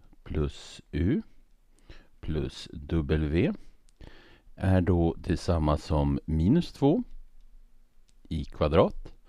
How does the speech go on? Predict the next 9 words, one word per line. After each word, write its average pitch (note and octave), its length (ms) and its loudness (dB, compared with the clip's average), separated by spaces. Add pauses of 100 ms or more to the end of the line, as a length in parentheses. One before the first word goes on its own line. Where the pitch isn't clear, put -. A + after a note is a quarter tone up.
(360)
adderat G#2+ 560 2
med D#2 360 2
åtta A#2+ 420 2 (240)
i A2 140 -2
kvadrat A#2 580 2
och - 220 -8
kvadratroten A2+ 880 2
ur B2 80 4
det. E3 200 4